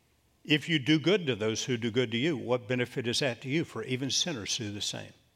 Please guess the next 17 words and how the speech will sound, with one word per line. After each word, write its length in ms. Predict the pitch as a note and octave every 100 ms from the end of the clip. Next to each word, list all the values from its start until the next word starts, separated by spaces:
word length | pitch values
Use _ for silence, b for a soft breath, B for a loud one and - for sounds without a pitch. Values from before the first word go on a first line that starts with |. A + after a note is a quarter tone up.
| _ _ _ _ b b
If 180 | - A#2+
you 160 | A#2+ A#2
lend 220 | C3 D3
to 60 | C#3
those 280 | C3+ D3+
from 200 | - B2
whom 240 | A2 B2+ A2+
you 80 | G#2
expect 400 | - - A#2+ -
to 80 |
receive, 480 | A2+ - A#2 C3+ C#3 - _ _ _
what 120 | B2
credit 440 | - - B2 A2+ G#2+
is 140 | G#2
that 240 | A#2 F#2 -
to 80 | A#2
you? 200 | B2+